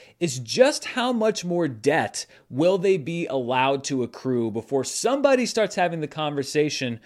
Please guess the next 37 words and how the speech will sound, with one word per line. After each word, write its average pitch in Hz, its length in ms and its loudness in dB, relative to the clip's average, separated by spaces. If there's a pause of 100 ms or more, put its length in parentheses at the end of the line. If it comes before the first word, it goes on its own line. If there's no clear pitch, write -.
(280)
about 156 460 2
making 156 300 0
a 139 80 4
very 147 200 2
difficult 180 600 4
decision 131 560 -2 (180)
to - 80 -8
turn 170 300 -2
away 147 260 6
from 139 220 -6
direct 120 560 -2
to 127 80 -8
consumer 104 500 -8
streaming? 104 480 -8
Is 110 160 -8
it 120 140 -6
one 110 300 -4
billion 151 300 2
dollars 156 440 2
of 151 100 -6
extra 160 300 -4
debt? 147 320 2
Is 127 160 -2
it - 160 -10
two 139 260 -6
billion 170 340 0
dollars 160 360 2
of 156 80 -6
extra 160 320 -4
debt? 185 260 0 (280)
Is 165 200 2
it 196 100 8
in 180 140 0
three 170 320 -2
or 190 80 6
four 185 300 0
years 175 440 -2